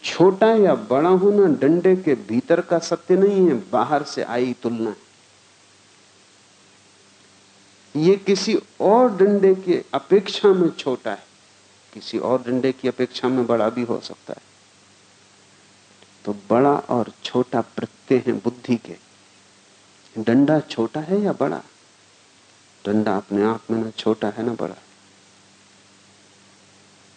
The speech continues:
तुम ला रहे हो छोटे और बड़े के विचार को। बुद्धि प्रत्यय लाती है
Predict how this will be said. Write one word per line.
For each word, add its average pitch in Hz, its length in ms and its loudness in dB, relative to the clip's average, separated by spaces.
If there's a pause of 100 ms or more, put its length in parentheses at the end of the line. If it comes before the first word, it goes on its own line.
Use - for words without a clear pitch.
(580)
तुम 220 300 4
ला 123 180 2
रहे 127 240 0
हो 139 240 0
छोटे 113 540 -4
और 104 200 -4
बड़े 101 300 -4
के 95 180 -16 (400)
विचार 101 360 -4
को। - 160 -18 (3000)
बुद्धि 135 420 0
प्रत्यय - 480 -6
लाती 101 360 -4
है 107 120 -12